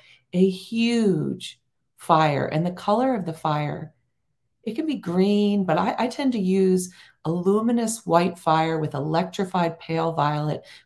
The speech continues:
with sparks of gold and pink. And you can, with your consciousness and your intention, with the power vested in you as a spark of all that is, externalize, command those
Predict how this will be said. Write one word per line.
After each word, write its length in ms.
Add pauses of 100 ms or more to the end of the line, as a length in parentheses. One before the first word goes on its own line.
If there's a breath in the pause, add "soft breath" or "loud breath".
with 160
sparks 480
of 160
gold 340
and 180
pink. 420 (1900 soft breath)
And 220
you 240
can, 600 (580 loud breath)
with 380
your 120
consciousness 840
and 160
your 160
intention, 760
with 140
the 80
power 500
vested 380
in 140
you 240
as 120
a 60
spark 380
of 100
all 180
that 140
is, 360 (880 soft breath)
externalize, 1040
command 720
those 380